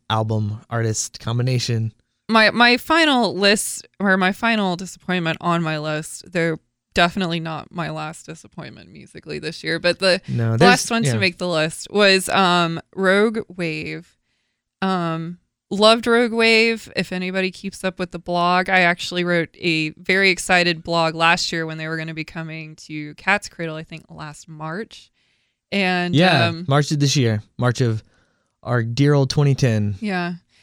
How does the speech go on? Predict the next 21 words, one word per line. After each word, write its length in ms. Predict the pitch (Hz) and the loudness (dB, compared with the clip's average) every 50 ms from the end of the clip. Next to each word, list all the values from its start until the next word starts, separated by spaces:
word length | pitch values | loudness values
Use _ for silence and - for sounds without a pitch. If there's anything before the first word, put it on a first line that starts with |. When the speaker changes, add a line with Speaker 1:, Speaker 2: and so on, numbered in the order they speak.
| _ _ _ _ _ | _ _ _ _ _
Speaker 2:
And, 400 | - 220 214 208 208 208 214 202 | 0 2 4 4 4 4 4 4
uh, 360 | 214 208 202 196 190 185 190 208 190 _ _ _ _ _ _ _ _ _ _ _ _ _ _ - | 4 6 6 6 6 6 4 2 0 _ _ _ _ _ _ _ _ _ _ _ _ _ _ -2
I 100 | 196 196 | 0 0
was 160 | 185 185 196 | 2 0 0
really 180 | 190 196 196 190 | 0 0 0 0
excited. 500 | 190 185 - - 190 196 196 196 202 190 | 0 -2 -2 -2 0 0 2 2 0 -2
Didn't 220 | 190 240 233 262 269 | -2 -4 -4 -4 -2
get 140 | 262 254 - | -4 -4 -4
to 100 | - 262 | -4 -2
go 140 | 240 233 226 | 0 0 2
to 60 | 220 | 2
the 80 | 214 208 | 0 -2
show. 400 | - - - 208 202 202 202 196 | -2 -2 0 2 2 2 2 2
I 100 | 190 185 | 2 0
ended 140 | 180 175 175 | -2 -4 -6
up 100 | 175 - | -8 -8
having 240 | - 180 175 170 175 | -6 -6 -6 -6 -8
some 160 | - - 180 | -10 -12 -14
things 280 | 170 - 170 165 - - | -12 -12 -12 -12 -12 -14
come 220 | - - 175 170 | -12 -10 -6 -4
up. 180 | 170 170 165 | -4 -4 -6